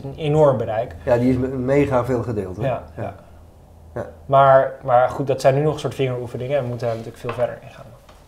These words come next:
Speaker 2: Maar ik vind het wel gaaf dat jullie, volgens mij als een van de weinigen, inderdaad die filterbubble, eh, ook gebruiken.
Speaker 1: Ja.
Speaker 2: Dus om juist buiten je bubbel, eh,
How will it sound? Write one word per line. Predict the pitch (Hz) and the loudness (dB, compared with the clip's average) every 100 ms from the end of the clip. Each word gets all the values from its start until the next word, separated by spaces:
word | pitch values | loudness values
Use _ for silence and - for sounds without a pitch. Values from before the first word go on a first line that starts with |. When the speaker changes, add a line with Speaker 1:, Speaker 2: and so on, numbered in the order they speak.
| - _ - | -20 _ -4
Speaker 2:
Maar | 127 | -2
ik | 123 | 0
vind | 151 | 2
het | 147 | 4
wel | 156 | 4
gaaf | 165 120 104 | 4 2 0
dat | - 127 | -2 -2
jullie, | 131 123 120 120 - | 0 0 -2 -6 -16
volgens | - 117 | -12 -4
mij | 139 | -2
als | 117 | -2
een | 120 123 | -2 -4
van | 120 | -4
de | 120 | 0
weinigen, | 139 135 117 117 | 2 0 -2 -4
inderdaad | 123 117 117 117 | -4 -4 -4 -4
die | 117 | -6
filterbubble, | - 127 131 113 127 120 120 117 - | -4 -2 -2 2 2 2 -2 -4 -6
eh, | 123 117 117 113 117 117 127 - | -6 -4 -4 -6 -8 -10 -14 -8
ook | 127 | -8
gebruiken. | - 120 170 175 98 85 - _ _ | -4 -2 0 0 -4 -14 -18 _ _
Speaker 1:
Ja. | 151 135 - | 0 0 0
Speaker 2:
Dus | 117 123 | -6 -4
om | 120 | -2
juist | 120 120 | 0 2
buiten | 117 131 127 135 131 127 | 4 4 4 2 2 2
je | 127 | 2
bubbel, | 127 135 131 127 123 | 2 4 2 2 -2
eh, | 131 | -8